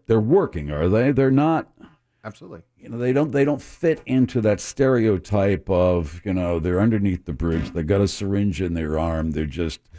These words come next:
Speaker 1: they're, they're essentially working stiffs like the rest of us, but they're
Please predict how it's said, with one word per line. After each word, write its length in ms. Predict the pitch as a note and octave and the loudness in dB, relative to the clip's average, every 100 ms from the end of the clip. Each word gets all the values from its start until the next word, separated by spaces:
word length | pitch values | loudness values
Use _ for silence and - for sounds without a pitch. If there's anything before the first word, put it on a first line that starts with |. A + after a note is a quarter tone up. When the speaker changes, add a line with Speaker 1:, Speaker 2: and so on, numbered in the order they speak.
| - _ _ _ | -20 _ _ _
Speaker 1:
they're, 240 | G#2+ G#2 - - | 2 2 0 -6
they're 140 | G#2+ | -4
essentially 760 | G2 - D3 - B2+ A2+ A2+ G#2+ - _ _ _ - | -2 0 0 0 -2 2 0 -2 -8 _ _ _ -2
working 400 | F2+ B2+ B2+ G2+ | 2 2 2 -6
stiffs 460 | - - F2+ E2+ - | -6 -4 -4 -4 -2
like 200 | F2+ E2 | -2 0
the 120 | F2+ | 0
rest 320 | D#2 A#2+ - | 2 2 0
of 140 | E2 C#2+ | -6 -4
us, 240 | E2+ - | -6 -6
but 380 | - F2+ E2 - | -4 -4 -4 -6
they're 280 | F#2+ F2+ | -6 -6